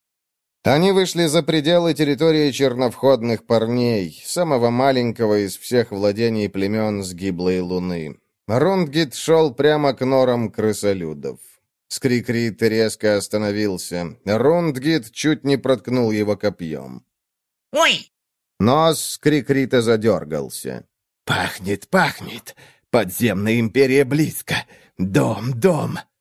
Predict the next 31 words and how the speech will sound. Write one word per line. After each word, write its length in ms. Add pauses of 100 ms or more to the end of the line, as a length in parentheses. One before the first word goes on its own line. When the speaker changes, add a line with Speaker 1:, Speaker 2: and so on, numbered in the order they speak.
(140)
Speaker 1:
сказал 580
он. 280 (540)
После 380
этого 420
крысолюд 640
заковылял 760
быстрее. 840 (380)
Рундгит 840
завёл 460
их 200
в 40
туннель, 500
который 380
был 200
точно 500
на 120
внешней 500
границе 560
территории 600
зеленокожих, 960 (380)
величественную 1040
улицу, 720
по 160
краям 380
которой 420
шли 260
искусно 540
вырезанные 680
из 120
камня 460
деревья. 720